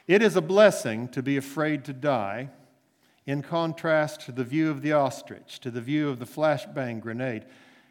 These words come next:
in contrast to another false view, and this could be represented as the table of trophies at a Little League awards banquet. Everybody gets a trophy.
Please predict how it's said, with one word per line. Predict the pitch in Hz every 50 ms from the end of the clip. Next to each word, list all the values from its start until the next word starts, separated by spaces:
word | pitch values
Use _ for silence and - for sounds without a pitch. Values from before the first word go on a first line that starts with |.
| _ _
in | 156 160 160
contrast | 156 - 160 190 208 214 202 - - 190 175 165 160 156 143 - - - -
to | - 165 160 151 147 143 135 139 139 - - _ _
another | - 135 147 156 175 185 151 143 135 131 120 - - - _ _ _ _ _ _ _ _
false | - - - 147 139 135 113 - -
view, | 110 113 123 120 113 113 123 147 151 - - _ _ _ _ _ _ _ _ _
and | 139 143 147 147 147 147 139 147 131 127
this | 156 202 202 -
could | - 208 185
be | 165 180 180
represented | 156 160 170 165 165 - 151 131 - 160 156 139 - 147 135 123 - - - _ -
as | 143 139 131 123 123 120 - - - _ _ _ _ _ _ _ _
the | 123 127
table | 127 - - 170 190 202 196 196 202 190 196
of | 180 190
trophies | - - 170 147 131 120 - - 120 110 110 107 - - - _ _ _
at | - 123 117
a | 110
Little | 107 110 113 127 135 139 139 127
League | 127 131 131 131 123
awards | 131 120 113 113 113 110 101 90 104
banquet. | 98 107 95 95 92 - - 101 - _ _ _ _ _ _ _ _ _ _ _ _ _ _ _ _ _ _ _ _ _ _ _ _ _ _ _ _ _ _ _ _ _ _ _ _
Everybody | 143 151 160 165 165 147 165 165 147 151 156 156 156 151 147
gets | 127 131 143 135 - 147
a | 135
trophy. | - - 127 104 95 - -